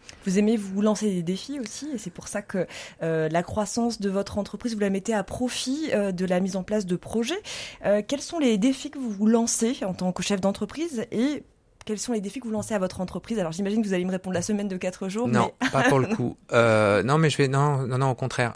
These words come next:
Speaker 2: Euh, je vous disais, euh, le, le défi, c'est de, d'aller le plus loin ensemble avec les équipes. Je plaisante souvent en interne en disant, un jour, on rachètera Amazon et puis on les rendra meilleurs. <laughs> Je sais que ça n'arrivera jamais, qu'on est bien trop petit et que ça n'est pas possible, mais c'est juste de dire,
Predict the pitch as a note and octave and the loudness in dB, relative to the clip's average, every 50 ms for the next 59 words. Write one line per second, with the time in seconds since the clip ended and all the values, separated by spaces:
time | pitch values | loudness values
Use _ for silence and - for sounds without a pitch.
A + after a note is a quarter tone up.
0 | - - A#2 A#2 A2+ A2 A2 G#2+ G#2+ G#2 G#2 F2+ - - A#2+ A2 B2 B2 B2+ C3 | -2 0 2 4 4 6 4 4 2 2 0 -4 -4 -6 -4 -4 -2 -2 0 2
1 | B2 C3+ D3+ D#3+ E3+ F3 D3+ - - A2 A2 G#2+ G#2 G2+ G2+ G2+ F#2 F#2+ - - | 4 6 8 8 8 6 4 2 0 0 0 2 0 0 0 -2 -4 -6 -8 -10
2 | - - - _ _ _ - - _ _ _ _ _ _ _ _ _ _ _ _ | -12 -16 -20 _ _ _ -20 -20 _ _ _ _ _ _ _ _ _ _ _ _
3 | _ - - A2+ G2+ F2 G#2 B2 B2+ B2 C3 B2+ - - E3+ D#3 - - C#3+ C3 | _ -6 -4 -4 -2 -2 0 0 0 2 2 0 0 0 -2 -2 0 2 2 2
4 | B2 B2 A#2+ A#2 A2+ A2+ A#2 A#2+ B2+ C3 B2 - - A#2+ A#2+ B2 C3+ C3 A#2+ G#2+ | 4 4 2 2 4 4 2 4 2 2 0 0 0 0 2 2 2 0 0 -2
5 | - - G#2+ F#2 E2+ - - _ - - - - G2 G2+ G2 - G2+ F#2 F#2+ F#2+ | -2 -2 -2 -4 -4 -6 -16 _ -20 -14 -8 -4 0 0 0 0 0 -2 -2 -2
6 | - - - - - - _ - - - - - B2 B2 D#3 D#3+ - - C#3 C3 | -4 -6 -12 -12 -14 -20 _ -10 -10 -6 0 0 2 2 2 0 0 0 -2 0
7 | C#3 C3+ B2 A2+ G#2 - C#3+ D#3 D3+ B2+ A2 G#2+ G#2 A#2+ C3 C#3 - - A2+ G#2+ | 0 0 0 0 0 2 2 2 2 2 0 0 0 0 -2 -2 -2 0 0 0
8 | A2 C3 C3 B2 G#2 G2+ G2 F#2 - - - - G#2 G2+ G2+ F#2 F2+ G#2+ A#2 C3 | 2 2 0 0 0 0 0 -2 -2 -2 0 2 2 2 2 2 2 2 2 2
9 | A#2 F#2+ - - F2+ E2+ F2 F2 F2 F2 G2 G2 F#2 F2+ F2 E2 D#2+ - - - | 0 -2 -6 -6 -6 -6 -6 -6 -6 -6 -4 -4 -4 -6 -8 -10 -14 -14 -16 -18
10 | - - - - - - - - - - - - - - - - - - - - | -16 -14 -14 -12 -12 -10 -10 -8 -2 2 2 2 2 2 -2 -6 -10 -12 -12 -12
11 | - - - - - - - - B2 A#2+ B2 - D3+ D3+ - C3 - B2 A2 G2+ | -12 -12 -14 -16 -18 -14 -6 0 2 4 4 6 4 4 4 2 2 2 2 4
12 | G2 G2 F#2 F#2 F#2+ G#2+ A2 A#2+ D3 D3+ - A2 G#2 F#2 E2+ G2 G2 - - F2+ | 2 2 0 0 0 2 2 2 2 2 2 0 0 0 0 -2 -4 -2 -4 -6
13 | - - B2 A#2+ A2 - - - F#2 F2+ E2+ G2 F#2+ - A2 - - - D3 C#3+ | -2 2 4 4 4 2 0 -2 -2 0 2 2 2 2 0 -2 0 0 0 2
14 | C3 A#2 A2 A2 - - B2+ A#2 C3+ D#3 C#3 B2+ B2 A2 A#2 C3 C#3+ C3 | 4 2 2 2 4 4 4 4 4 2 2 2 0 0 0 0 -2 -2